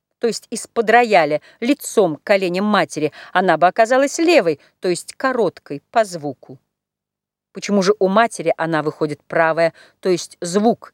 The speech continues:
тянет? А что, если я одновременно с материнской ногой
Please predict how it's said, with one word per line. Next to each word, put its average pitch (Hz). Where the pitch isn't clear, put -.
тянет? 143
А 185
что, -
если 202
я 180
одновременно 165
с -
материнской 180
ногой 175